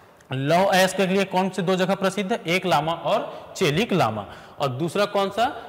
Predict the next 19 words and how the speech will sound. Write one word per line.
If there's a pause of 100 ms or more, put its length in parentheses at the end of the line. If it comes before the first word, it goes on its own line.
(180)
एक
खनिज
मिलता
है
हमको
वहां
पर,
यूरेनियम
भी
प्राप्त (360)
होता
है। (260)
Clear? (2250)
अब
पढ़ते
हैं
मैकल
पर्वत
के।